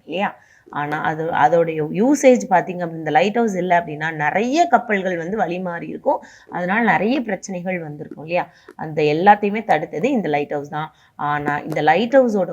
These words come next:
வொர்த் வந்து எப்பயுமே, அது எந்த அளவு வேலை பார்க்குதோ, அந்த அளவு அதோட வொர்த் வந்து எப்பயுமே எஸ்டிமேஷன் பண்ணப்படுறது கிடையாது. அதுக்கு மதிப்பு கொடுக்கறது கிடையாது. ஓகேவா? Whose words unknown. இங்க whose அப்படின்றது யாரு அப்படின்னா, it, uh, true love and lighthouse.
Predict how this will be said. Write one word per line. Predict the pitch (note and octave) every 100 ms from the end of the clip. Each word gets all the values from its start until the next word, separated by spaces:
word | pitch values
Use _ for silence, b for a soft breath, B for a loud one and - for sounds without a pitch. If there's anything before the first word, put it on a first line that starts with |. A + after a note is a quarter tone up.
| D#3
வொர்த் | G3 B3+ A3+
வந்து | E3+ G3+ D#3 -
எப்பயுமே, | F#3+ F#3 G3+ C4 E4+
அது | - D3+ D#3
எந்த | D3+ F#3+ A3+
அளவு | A#3+ C#4
வேலை | A3 F3 F#3 F3+
பார்க்குதோ, | E3 G3+ E4+
அந்த | B3+ E3+ F3+
அளவு | G3 A3 A3
அதோட | F#3 D#3+
வொர்த் | E3 G#3+ G3
வந்து | G3+ A3
எப்பயுமே | F3 E3+ E3+ G#3+ F#4+ B B B
எஸ்டிமேஷன் | F#3 - - A#3 G#3+ G3+ A#3+ G#3+
பண்ணப்படுறது | F3 F3+ F#3+ F#3 - E3
கிடையாது. | G3 D3+ D#3 D3 C#3+
அதுக்கு | C#3+ D#3
மதிப்பு | D#3 F#3 F#3+ -
கொடுக்கறது | E3 E3 D#3+
கிடையாது. | A3+ F#3 C#3+ C3+ - - -
ஓகேவா? | D#3 E3+ - B B B -
Whose | B3+ C4 G#3+ F3
words | G3 A3 A3+ -
unknown. | E3 E3+ E3
இங்க | F3 F#3+ F#3 A#3+
whose | B3 G#3 F3
அப்படின்றது | E3+ F3 E3+ E3
யாரு | D#3+ D3+ D#3 D#3
அப்படின்னா, | D3 D#3+ D4 F4+ B B -
it, | G3+ -
uh, | - E3+ D#3+ D#3+
true | G#3 A#3 A3+
love | B3 G4+ -
and | F#3 A3+ D4+ - -
lighthouse. | F3 E3+ E3 C3+ C3 -